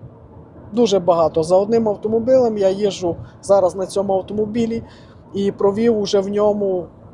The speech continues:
більше там десяти тисяч кілометрів. Тобто в мене вже є з чим порівняти цей автомобіль. Мені зручно, е, в цілому комфортно, непогана клімат-система, класно керується, економний, це все плюси.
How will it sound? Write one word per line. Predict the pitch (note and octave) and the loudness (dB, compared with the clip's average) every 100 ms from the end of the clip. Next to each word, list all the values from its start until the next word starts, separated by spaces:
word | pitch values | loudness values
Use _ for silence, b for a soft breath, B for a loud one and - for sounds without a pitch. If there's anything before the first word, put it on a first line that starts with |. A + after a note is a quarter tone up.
| - | -12
більше | E3+ G#3 - F3 | -6 -4 -4 -4
там | - E3+ | -2 -2
десяти | E3+ E3+ F#3 E3+ G3+ | -2 -4 -4 -2 -2
тисяч | F#3+ F3 E3 - | -2 -6 -6 -6
кілометрів. | F3+ E3+ E3 D3 C3 C#3 D3+ | -2 0 0 -2 -2 -6 -4
Тобто | F3 F3+ | -4 -2
в | F3 | -4
мене | G3 F#3+ | -4 -4
вже | E3+ F3+ | -4 -2
є | F#3 F3 D3+ | 0 0 -2
з | |
чим | - E3+ D#3+ | -6 -12 -8
порівняти | F3 E3 E3+ F#3+ G#3 G#3+ A3+ - B - | -4 -2 -2 -2 -2 -2 -4 -6 B -6
цей | G3+ F#3+ | 0 2
автомобіль. | E3+ F#3+ G3+ G3+ B3+ A#3 B B | 2 0 -6 -2 -2 -4 B B
Мені | G3 A3 A3 | 0 4 4
зручно, | E3 G3+ A#3 - A#3+ B3 - B B B - | 4 4 2 0 0 0 -2 B B B -4
е, | F3 F#3+ G3 | 2 4 4
в | G3 | 2
цілому | - A#3+ G#3+ G3+ | 2 4 4 2
комфортно, | G3 A3 G#3+ A3+ A#3 A#3 G#3+ | 2 0 2 4 2 2 -2
непогана | G3+ F#3+ F#3 G3 G3 | 0 0 2 2 0
клімат-система, | - G3 F#3 F3+ F#3 E3 A3 A3+ G#3+ | -2 -2 -2 -4 -4 0 2 2 0
класно | - F#3+ E3+ - E3+ | 0 2 2 0 -6
керується, | E3+ F#3 A3+ A3+ A3 - F#3 | 0 2 4 4 2 2 2
економний, | E3 F3+ F3+ G#3 G#3+ G3 | 2 -2 0 0 0 -4
це | - | -4
все | F3 - F#3 | -4 -2 -4
плюси. | F#3+ F3 - D#3 - | -4 -8 -2 -2 -2